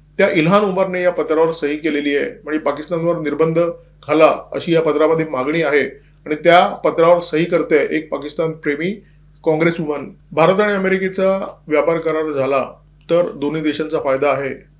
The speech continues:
परंतु जर व्यापार करार झाला नाही, तर फक्त अमेरिकेचं नुकसान नाहीये, भारताचं सुद्धा मोठं नुकसान होणार आहे. दोन हजार चोवीस मध्ये भारताने अमेरिकेला केलेल्या निर्यातीचा जो आकडा आहे, तो सत्याऐंशी अब्ज डॉलर इतका आहे आणि भारताने अमेरिकेकडून जी आयात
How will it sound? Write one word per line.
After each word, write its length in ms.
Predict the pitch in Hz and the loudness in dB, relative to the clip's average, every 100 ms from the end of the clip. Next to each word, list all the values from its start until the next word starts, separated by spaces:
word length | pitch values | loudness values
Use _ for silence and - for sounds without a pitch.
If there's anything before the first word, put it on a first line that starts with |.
| _ _ | _ _
परंतु 380 | 151 156 180 170 | -4 -4 -4 -2
जर 140 | 175 | 0
व्यापार 280 | 165 147 165 | 0 0 0
करार 300 | 160 156 165 | 0 0 0
झाला 260 | 160 139 143 | 0 -2 -2
नाही, 300 | 151 135 139 127 _ _ - | -2 -6 -8 -12 _ _ -12
तर 60 | |
फक्त 240 | 151 165 185 | -8 -4 -2
अमेरिकेचं 520 | 156 160 170 170 165 | 2 0 0 -4 -6
नुकसान 300 | 143 156 147 | -6 -8 -4
नाहीये, 300 | 139 131 - - - | -4 -4 -8 -10 -4
भारताचं 440 | 139 139 175 165 | -4 -2 -4 -4
सुद्धा 240 | 156 156 | -6 -6
मोठं 240 | 156 135 151 | -4 -4 -6
नुकसान 260 | 139 160 | -6 -4
होणार 240 | 147 139 139 | -4 -2 -2
आहे. 120 | 131 - _ _ _ - | -4 -8 _ _ _ -8
दोन 140 | 156 170 | -2 0
हजार 200 | 190 190 | 0 0
चोवीस 320 | 185 185 185 | -2 -4 -2
मध्ये 200 | 175 180 | -2 -2
भारताने 440 | 165 135 135 160 160 | -2 -2 0 0 0
अमेरिकेला 500 | 139 147 151 151 156 | 0 -2 -2 -2 -2
केलेल्या 540 | 156 143 147 156 156 - | -4 -4 0 0 -2 -4
निर्यातीचा 560 | 143 147 160 165 156 | -6 0 0 0 -4
जो 140 | 156 147 | -4 -4
आकडा 240 | 131 147 | -4 -2
आहे, 220 | 139 143 139 | -2 -4 -8
तो 380 | - _ - 156 | -10 _ -14 -10
सत्याऐंशी 480 | 151 - 170 160 | -8 -4 -4 0
अब्ज 160 | 160 156 | -2 0
डॉलर 300 | 156 143 143 | 0 0 0
इतका 260 | 131 - 151 | -4 -2 0
आहे 180 | 139 135 127 - _ _ _ - | 0 -2 -8 -20 _ _ _ -8
आणि 100 | - | -2
भारताने 380 | 135 139 180 180 | 0 0 2 2
अमेरिकेकडून 580 | 165 170 170 170 170 | 2 0 -2 -4 -4
जी 100 | 170 | -2
आयात 220 | 143 143 | 2 2